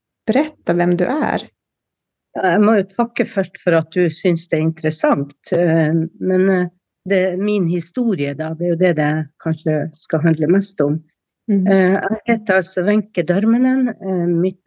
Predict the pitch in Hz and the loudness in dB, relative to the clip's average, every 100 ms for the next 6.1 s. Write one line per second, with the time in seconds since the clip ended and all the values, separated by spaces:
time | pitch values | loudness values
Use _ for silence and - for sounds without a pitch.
0 | - 208 214 220 185 170 170 165 185 170 | -6 -6 -2 0 2 2 0 0 -2 -2
1 | - 156 156 156 175 175 147 143 165 _ | -4 -4 -2 0 2 2 0 -2 -8 _
2 | _ 151 143 - 139 - 269 277 - - | _ -6 -6 -6 -6 0 0 0 -8 -20
3 | - _ _ _ _ _ _ _ _ _ | -20 _ _ _ _ _ _ _ _ _
4 | _ - 185 175 170 175 175 175 170 170 | _ 2 4 4 4 4 4 4 2 0
5 | 180 190 175 165 165 170 - - 240 247 | -4 0 2 4 2 -2 -10 -4 0 0
6 | 185 | -4